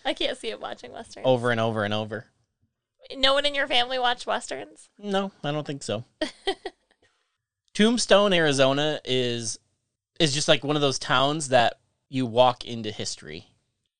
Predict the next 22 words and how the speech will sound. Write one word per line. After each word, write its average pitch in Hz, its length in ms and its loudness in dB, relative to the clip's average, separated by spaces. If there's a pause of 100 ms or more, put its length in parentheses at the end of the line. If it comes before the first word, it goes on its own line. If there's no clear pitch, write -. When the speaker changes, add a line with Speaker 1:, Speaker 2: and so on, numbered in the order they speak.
(160)
Speaker 1:
Yeah. 208 280 -2 (540)
Like, 233 200 -10
the, 226 320 4
the 220 100 -4
credits 240 420 0
are 208 120 -2
rolling 180 540 -6
as 208 100 -2
Speaker 2:
Yeah. 120 160 6
Speaker 1:
you - 80 -4
pull 196 200 -6
into 180 160 -14
town. 185 380 -12
<laughs> - 60 -20 (480)
Speaker 2:
Yeah, 135 140 4
'cause 147 160 0
there's 156 120 4
always 170 480 4
something 160 320 0
going 135 320 2
on. 123 280 0
There's 123 180 -4